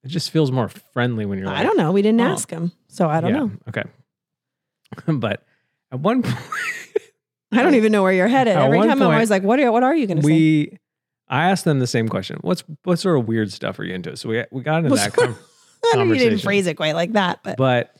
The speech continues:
Speaker 1: we got talking about conspiracy theories.
Speaker 2: Oh, yeah, that was
Speaker 1: And
Speaker 2: fun.
Speaker 1: so
Speaker 2: That was
Speaker 1: I
Speaker 2: a
Speaker 1: have
Speaker 2: fun
Speaker 1: some
Speaker 2: conversation.
Speaker 1: Google searches
Speaker 2: Oh, are
Speaker 1: that
Speaker 2: we doing what I Googled?
Speaker 1: Yeah, so
Speaker 2: Okay.
Speaker 1: this, <laughs> this was all one night of Googles. <laughs>
Speaker 2: Okay.
Speaker 1: Okay.
Speaker 2: You going first?
Speaker 1: Um,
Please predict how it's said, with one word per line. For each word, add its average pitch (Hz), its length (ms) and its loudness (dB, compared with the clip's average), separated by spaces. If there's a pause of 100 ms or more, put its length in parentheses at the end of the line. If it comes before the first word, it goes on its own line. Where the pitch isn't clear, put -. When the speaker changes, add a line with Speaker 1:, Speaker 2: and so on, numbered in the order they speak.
(140)
Speaker 1:
we 147 380 -2
got 180 260 0
talking 127 380 0
about 104 260 -2
conspiracy 110 680 -8
theories. 196 560 -8
Speaker 2:
Oh, 196 160 2
yeah, 175 180 -2
that 175 160 -2
was 185 80 0
Speaker 1:
And 170 120 4
Speaker 2:
fun. 147 80 0
Speaker 1:
so 139 320 4
Speaker 2:
That - 80 -2
was - 80 2
Speaker 1:
I - 40 2
Speaker 2:
a 165 40 4
Speaker 1:
have 185 100 4
Speaker 2:
fun 196 80 2
Speaker 1:
some 180 100 4
Speaker 2:
conversation. 135 420 2
Speaker 1:
Google 147 180 0
searches 175 760 -2 (300)
Speaker 2:
Oh, 254 120 4
are 247 80 4
Speaker 1:
that 233 60 4
Speaker 2:
we 254 80 2
doing 277 220 4
what 254 120 4
I 247 80 4
Googled? 208 180 4
Speaker 1:
Yeah, 117 260 2
so 131 380 0 (200)
Speaker 2:
Okay. 196 220 0 (240)
Speaker 1:
this, 165 560 0
<laughs> - 80 -10
this 175 320 2
was 190 200 2
all 135 540 2
one 135 380 2
night 139 280 0
of 131 220 -2
Googles. 151 720 0 (100)
<laughs> - 60 -20 (140)
Speaker 2:
Okay. 185 340 2 (200)
Speaker 1:
Okay. 131 300 -4 (380)
Speaker 2:
You 220 160 4
going 202 200 4
first? - 380 -2
Speaker 1:
Um, 175 760 -2